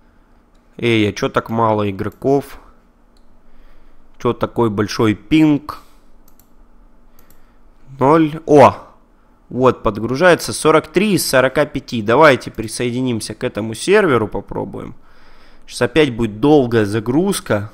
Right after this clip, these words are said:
Арма очень долго грузится. Так, где? Вот тут есть свободный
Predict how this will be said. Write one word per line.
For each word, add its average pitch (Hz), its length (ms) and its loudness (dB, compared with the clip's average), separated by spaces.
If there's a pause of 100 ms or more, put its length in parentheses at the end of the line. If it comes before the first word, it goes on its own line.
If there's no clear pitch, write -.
(100)
Арма 110 400 -4
очень 107 200 -2
долго 104 320 -2
грузится. 120 680 -8 (2250)
Так, 123 440 2
где? 123 300 2
Вот 123 340 2
тут 113 200 -6
есть 113 260 -2
свободный 120 720 0